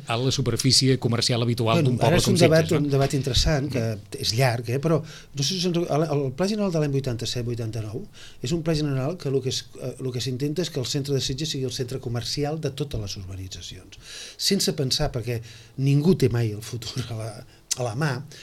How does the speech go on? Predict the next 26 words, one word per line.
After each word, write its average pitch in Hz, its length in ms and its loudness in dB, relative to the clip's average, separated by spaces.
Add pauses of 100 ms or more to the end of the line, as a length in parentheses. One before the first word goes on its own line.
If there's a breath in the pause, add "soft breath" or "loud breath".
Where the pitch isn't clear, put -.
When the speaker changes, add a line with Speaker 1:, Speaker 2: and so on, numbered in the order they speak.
(140 loud breath)
Speaker 2:
sense 160 380 2
pensar 147 500 2 (300 loud breath)
que 143 100 0
aquestes, 143 520 2 (580 soft breath)
que 139 80 2
es 135 80 0
faria 147 220 6
un 160 80 8
dia 160 100 6
una 139 120 6
autopista 147 580 2
i 156 100 4
ell, 143 120 4
tot 156 180 0
això 151 120 0
es 156 80 0
convertiria 143 600 2
en 135 80 0
res-, 131 160 0
primera 135 320 0
residència 156 500 -2 (220 loud breath)
i 151 100 4
necessitarien 156 560 4
les 151 160 0
coses 131 320 -4
bàsiques. 123 640 -6